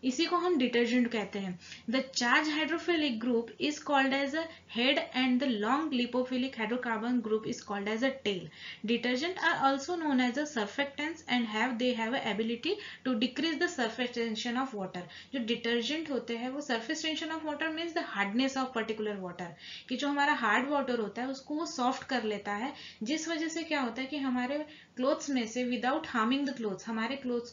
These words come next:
को वो खराब नहीं करता है और उसमें से ईजीली डर्ट पार्टिकल को क्या कर लेता है, रिमूव कर लेता है। Then properties of the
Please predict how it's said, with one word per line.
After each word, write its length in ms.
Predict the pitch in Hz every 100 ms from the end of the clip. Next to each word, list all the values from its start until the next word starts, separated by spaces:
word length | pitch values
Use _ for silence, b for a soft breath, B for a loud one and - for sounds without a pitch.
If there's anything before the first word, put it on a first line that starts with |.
| -
को 160 | 294 320 B B
वो 120 | 262 320
खराब 200 | 277 233
नहीं 320 | 269 277 269 269
करता 280 | 240 214 233
है 180 | 240 269
और 180 | 262
उसमें 240 | 277 247 254
से 100 | 277 -
ईजीली 600 | 262 262 247 330 311 359 B B 220
डर्ट 180 | 247 262
पार्टिकल 420 | 262 226 254 277
को 140 | 269 269
क्या 120 | 247
कर 180 | 233 226
लेता 260 | 220 220 302
है, 100 | 262
रिमूव 300 | 226 220 226
कर 180 | 220
लेता 300 | 190 185 180
है। 100 | 180 175 B B -
Then 160 | 320 339
properties 500 | 339 - 254 320 311 302
of 80 | 285
the 60 | 330